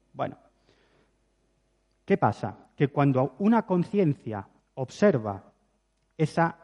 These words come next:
realidad, esas partículas subatómicas, esa, ese mare magnum de ondas, por llamarlo de alguna manera, se colapsan y al mismo tiempo que son una onda de dimensiones infinitas, se convierten en una partícula y toman forma.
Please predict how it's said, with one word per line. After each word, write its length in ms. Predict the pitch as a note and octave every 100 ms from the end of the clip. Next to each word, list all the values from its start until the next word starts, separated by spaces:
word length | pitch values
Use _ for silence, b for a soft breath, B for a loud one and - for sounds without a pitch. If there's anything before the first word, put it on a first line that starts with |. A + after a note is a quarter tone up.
| -
realidad, 640 | C#3 C#3+ C3 D#3+ F3+ -
esas 220 | D3 F#3 E3+
partículas 560 | C#3 C#3+ D#3+ D#3+ D#3+
subatómicas, 760 | - D3 D3+ G3 B2+ A#2+ A2 -
esa, 460 | D3 C#3 F3+ F3 -
ese 240 | D#3 - F3
mare 320 | D3+ C#3+ C#3
magnum 480 | D#3 G3 E3+ E3 D3+
de 140 | C3+
ondas, 500 | F#3 E3+ A2+ G#2 - _ -
por 120 | B2
llamarlo 320 | B2+ D#3 E3
de 80 | D#3
alguna 260 | D#3+ E3+
manera, 480 | E3 F3 G3 G#3 - b b b
se 200 | - D#3
colapsan 600 | C#3+ C3+ B2 - G#3 A#3+ b b -
y 80 |
al 100 | D3
mismo 260 | C#3+ F3+ F3
tiempo 280 | G#3+ G3 B2
que 100 | -
son 220 | F3 E3
una 180 | E3+ F3
onda 260 | G3+ A#2+
de 60 | A2
dimensiones 540 | A#2 A#2 A#2+ G3 E3+
infinitas, 600 | A3+ G3+ G#3 G#3 F#3 G3 b b b
se 200 | _ D3+
convierten 720 | C3 D#3 E3+ F3 C3+ B2 A2 -
en 160 | C3+
una 240 | G#3 E3+ F3
partícula 640 | G#3 - G#3 - F3+ F#3 -
y 80 |
toman 360 | C#3+ E3+ E3 C#3
forma. 420 | - A#2 A2 A2+